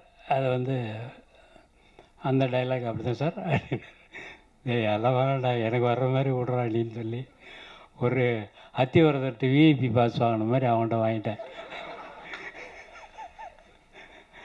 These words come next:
டைரக்டர் வந்து எங்க ஊர் பையன், அதனால அவனை ரொம்ப பெருமையா பேசக்கூடாது. நீ நிறையா சம்பாரிச்சு பெரிய கார்ல போகும்போது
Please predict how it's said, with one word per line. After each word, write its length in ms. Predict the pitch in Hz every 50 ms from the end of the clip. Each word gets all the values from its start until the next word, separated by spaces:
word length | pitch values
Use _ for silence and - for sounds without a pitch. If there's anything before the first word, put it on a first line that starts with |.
| - - - - - - - - - - - - 175 170 139
டைரக்டர் 720 | 147 147 156 180 185 202 208 175 - 185 180 180 175 165
வந்து 440 | 165 165 165 165 170 175 175 165 156
எங்க 180 | 151 147 151 156
ஊர் 200 | 160 165 151 139
பையன், 320 | 147 143 139 139 139 135 - - _ _ - - _ _ _ - -
அதனால 320 | 123 123 135 139 143 139
அவனை 260 | 131 131 127 127 123
ரொம்ப 240 | 120 131 139 151 160
பெருமையா 420 | 147 127 139 139 143 160 165 151
பேசக்கூடாது. 600 | 131 139 139 127 - 139 123 117 123 123 127 135 151 170 - - - - - - - - -
நீ 120 | 131 123
நிறையா 360 | 117 117 117 117 135 143 151 143 -
சம்பாரிச்சு 680 | 143 135 135 139 139 139 135 127 - 156 151 156 156 - - - - _ _ -
பெரிய 300 | - 131 135 147 156 156
கார்ல 420 | 147 147 139 135 131 127 131 123
போகும்போது 520 | - - 131 135 131 135 135 156 165 175